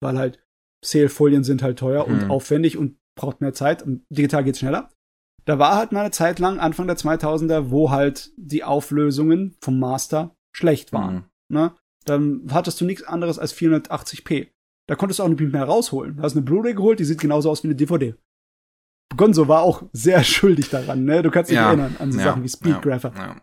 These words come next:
Speaker 2: Speedgrapher
Speaker 1: Ja.
Speaker 2: zum Beispiel, ja. Das kriegst du auch nicht in H D. Samurai Seven
Speaker 1: Ja.
Speaker 2: interessanterweise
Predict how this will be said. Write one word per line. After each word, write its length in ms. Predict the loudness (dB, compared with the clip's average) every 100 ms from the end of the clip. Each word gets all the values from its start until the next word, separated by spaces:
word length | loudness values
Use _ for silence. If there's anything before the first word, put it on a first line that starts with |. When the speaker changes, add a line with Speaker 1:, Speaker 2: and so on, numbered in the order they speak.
| -18
Speaker 2:
Speedgrapher 880 | -14 -6 -6 0 0 2 2 2 0
Speaker 1:
Ja. 80 |
Speaker 2:
zum 80 | -2
Beispiel, 380 | -2 -4 -6 -6
ja. 240 | -6 -6 -8 -12 -14
Das 220 | -12 -12
kriegst 300 | -12 -16 -8
du 20 | -6
auch 240 | -6 -6
nicht 260 | -6 -6 -8
in 120 | -8
H 80 | -8
D. 240 | -6 -8 -10 -16 -18
Samurai 400 | -8 -2 2 2
Seven 320 | 0 0 0 0
Speaker 1:
Ja. 60 |
Speaker 2:
interessanterweise 720 | 0 -2 -2 -2 -2 -2 -4